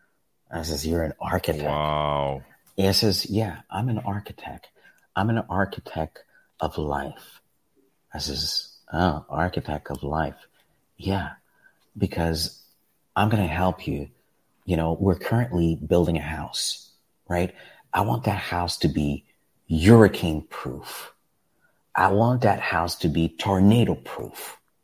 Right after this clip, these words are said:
Speaker 1: Wouldn't you want that? To have, like, that house that could, you know?" It's like, "Yeah, okay."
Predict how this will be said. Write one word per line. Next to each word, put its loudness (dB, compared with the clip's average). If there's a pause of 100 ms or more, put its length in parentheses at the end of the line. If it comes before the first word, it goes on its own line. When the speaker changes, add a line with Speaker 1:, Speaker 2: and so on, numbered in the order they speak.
(580)
Speaker 1:
Wouldn't 8
you 8
want 2
that? -2
To -4
have, -2
like, 6
that 4
house 2
that 2
could, 8
you 10
know?" 8 (360)
It's -6
like, 6
"Yeah, 0 (200)
okay." -8